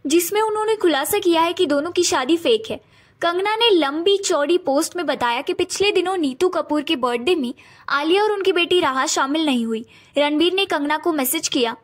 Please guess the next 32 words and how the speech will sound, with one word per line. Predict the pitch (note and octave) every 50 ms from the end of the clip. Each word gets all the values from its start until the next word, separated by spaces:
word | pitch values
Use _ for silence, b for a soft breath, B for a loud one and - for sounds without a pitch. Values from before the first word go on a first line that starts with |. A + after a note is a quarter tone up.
| -
और | D4 D4 D4
मिलने | D4 E4 E4+ F4+ G4+
की | G#4 G#4 F4+
डिमांड | E4 C#4+ A#3+ A3+ A3+ A3+ G#3+
रखी, | A3+ A3 - - - b b b b b b -
पर | E4
एक्ट्रेस | E4+ E4+ E4+ E4+ E4+ G#4 G#4 G4+ -
नहीं | F4 D#4 D#4 D4
मिली। | B3 A3+ G#3+ G#3+ - b b b b b
हालांकि | D4+ C#4 C4 C4+ D4 D4 E4+
इसमें | D#4 - D4+ D4+ D4+
कितना | D#4 D4+ - F4+ G4 G4+
सच | G4+ G#4+ F#4+ F#4+ - G4
है, | G4
कितना | F#4+ - F4 - F4 F#4 G4
झूठ, | F#4+ G4 C#4+ C4+ B3+ C4 C#4+
ये | D#4+ E4 E4+
तो | F#4+ F#4
पता | - D#4 A3 - B3 A#3+
नहीं, | A#3 A#3 C4 B B B B B B -
लेकिन | D#4+ F4+ G4 G#4 G4+
नीतू | F#4+ F#4+ F#4 G#4 G4
कपूर | G4+ G4 F#4 G4 F#4 F#4 F#4
ने | F#4+ G4+ G4
कंगना | F4+ D4+ C#4+ D4+ D#4+ D#4
को | D#4+ E4+
अपने | D#4+ E4 D#4+ E4
अंदाज | F4 E4 D#4 C#4 C4+ B3+ C4+ C4+ -
में | E4+
जवाब | D4+ - C#4 A#3 A#3 A#3 A3+ -
दिया | A#3 A3 G#3+
है। | A3 A3+ - -